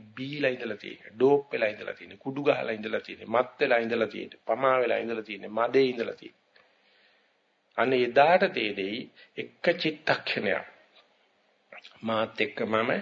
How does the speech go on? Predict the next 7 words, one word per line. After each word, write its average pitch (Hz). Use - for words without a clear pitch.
එළඹිලා 117
අවදි 123
වෙලා 113
ඉන්නකොට 135
කොච්චර 143
මුසුප්පු 185
වෙනවද 123